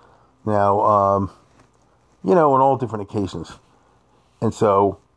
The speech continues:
hear this well. He's interacting with two tziburs.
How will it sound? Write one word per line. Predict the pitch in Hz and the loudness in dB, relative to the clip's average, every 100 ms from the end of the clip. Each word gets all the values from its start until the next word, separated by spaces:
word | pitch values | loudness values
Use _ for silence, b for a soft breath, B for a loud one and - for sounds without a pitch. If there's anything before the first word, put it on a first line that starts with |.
| _ _ _ _ | _ _ _ _
hear | - 175 | -2 2
this | 151 135 - | 2 0 0
well. | 151 98 80 _ _ _ _ _ _ | 2 2 -2 _ _ _ _ _ _
He's | - 139 | -4 0
interacting | 147 131 127 143 160 131 113 | 0 0 2 2 2 -2 -2
with | 107 101 - | -2 -6 -6
two | - 170 160 160 160 _ _ _ _ _ | -2 0 2 -2 -6 _ _ _ _ _
tziburs. | - 180 104 95 78 - | -2 0 2 0 -2 -6